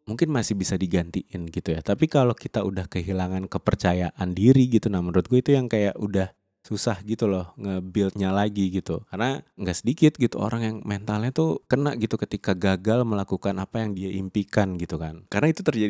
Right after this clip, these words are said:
di gua gitu ya. Tapi kasusnya beda nih, bukan dalam bisnis gitu. Itu kasus dalam percintaan, Cah. Karena gua udah tahu di kasus percintaan itu tidak boleh ekspektasi tinggi-tinggi, makanya gua tidak aplikasikan itu di bisnis <laughs> gitu.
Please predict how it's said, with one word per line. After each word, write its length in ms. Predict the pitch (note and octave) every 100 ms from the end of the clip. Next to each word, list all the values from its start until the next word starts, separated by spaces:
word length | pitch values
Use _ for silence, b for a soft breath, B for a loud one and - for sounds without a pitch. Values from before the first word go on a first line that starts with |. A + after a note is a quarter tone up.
| F#2+
di 80 | F2+
gua 240 | A2 F#2
gitu 240 | F2 E2
ya. 80 | E2
Tapi 400 | F#2 C3+ C#3 -
kasusnya 400 | F#2 F2+ G2 C3+
beda 240 | G#2+ A#2 A#2
nih, 320 | G#2 F#2 F2+
bukan 480 | F2+ - G2 F#2+ F#2
dalam 320 | F2+ F2+ F2+
bisnis 400 | G2+ - G#2+ -
gitu. 240 | F#2 F2+
Itu 80 | G#2
kasus 320 | G2+ F2+ G2+
dalam 400 | G2 F#2+ A2 B2
percintaan, 640 | A2 - A2+ G2 F#2+ F#2+ E2+
Cah. 640 | - E2+ E2 E2+ E2+ -
Karena 220 | A2+ A#2
gua 160 | A2 A2 G#2
udah 140 | G2
tahu 400 | - D#3 B2+ B2
di 80 | A2+
kasus 240 | G#2 G#2+ G#2
percintaan 480 | - - G#2 G2+ G2+
itu 160 | G2 G2+
tidak 240 | G2 C3
boleh 160 | D3 B2+
ekspektasi 560 | A#2 - G#2+ G#2 G2+
tinggi-tinggi, 560 | G2 F#2+ F2 B2+ C#3+ G#2+
makanya 320 | F2+ E2+ F2+
gua 160 | A2+ A#2
tidak 320 | G#2+ A2 F#2+
aplikasikan 560 | F#2 G2+ F#2+ G2+ F#2+ F#2+
itu 240 | G2 C#3+
di 160 | C3 A2
bisnis 560 | D3 - D#3+ D3 - C#3
<laughs> 40 |
gitu. 480 | A#2+ - A#2 G#2+